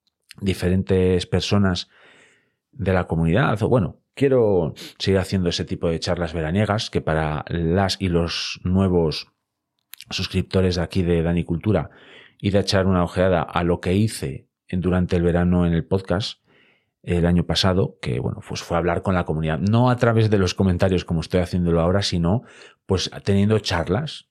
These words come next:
Y el, a mí me encantó, la verdad, ese formato. <laughs> Da para, además da para hacer muchas reflexiones. Bueno,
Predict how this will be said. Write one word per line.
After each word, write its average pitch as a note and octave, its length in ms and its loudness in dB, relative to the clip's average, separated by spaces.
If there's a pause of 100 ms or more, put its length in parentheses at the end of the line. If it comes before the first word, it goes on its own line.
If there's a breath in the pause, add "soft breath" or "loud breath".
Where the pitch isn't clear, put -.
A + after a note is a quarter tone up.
Y F2+ 240 0
el, F2+ 100 2
a G2 180 2
mí A#2 140 4
me C#3+ 160 4
encantó, F2 500 0
la D#2+ 100 0
verdad, D#2 320 0
ese F2 180 -4
formato. D2+ 560 -6
<laughs> - 60 -10 (920 loud breath)
Da G2+ 240 0
para, G2+ 420 2
además F#2 300 2
da G2+ 140 0
para E2 420 2
hacer E2+ 220 -2
muchas E2+ 240 -4
reflexiones. E2+ 380 -2
Bueno, E2 160 0